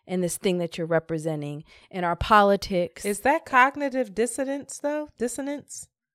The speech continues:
Speaker 2: Or is that
Speaker 1: Yeah.
Speaker 2: just your flat out manipulating and lying? Cog-,
Speaker 1: But the
Speaker 2: I
Speaker 1: fact
Speaker 2: feel like cognitive dissonance is, and I'm, I'm asking, is more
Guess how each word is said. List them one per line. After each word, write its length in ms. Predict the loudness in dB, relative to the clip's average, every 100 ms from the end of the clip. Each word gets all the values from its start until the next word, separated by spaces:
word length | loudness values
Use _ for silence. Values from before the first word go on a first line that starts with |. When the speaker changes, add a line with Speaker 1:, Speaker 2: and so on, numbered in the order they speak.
| _ -4
Speaker 2:
Or 120 | -2
is 140 | -2
that 180 | 4 4
Speaker 1:
Yeah. 80 | 6
Speaker 2:
just 180 | 2 2
your 120 | 0
flat 320 | 2 2 4
out 320 | 4 4 2
manipulating 680 | -4 -4 -4 -4 -4 -4 -6
and 120 | -6
lying? 460 | -4 -4 -6 -10 -16 _ _ _ _ _ _
Cog-, 240 | 4 6 6
Speaker 1:
But 60 |
the 100 | 4
Speaker 2:
I 80 | 4
Speaker 1:
fact 100 | 6
Speaker 2:
feel 80 | 4
like 200 | 2 0
cognitive 680 | 2 2 2 -2 -6 -8 -6
dissonance 920 | 0 0 -2 -4 -4 -6 -8 -16 -18
is, 760 | -6 -4 -2 -4 -8 -16 -18 -18 -8
and 100 | 0
I'm, 160 | 0 0
I'm 180 | -4 0
asking, 600 | 0 -2 -8 -12 -12 -14 _ _ _ _ _ _ _ _ -12
is 420 | -8 -6 -8 -12
more 440 | -4 0 2 2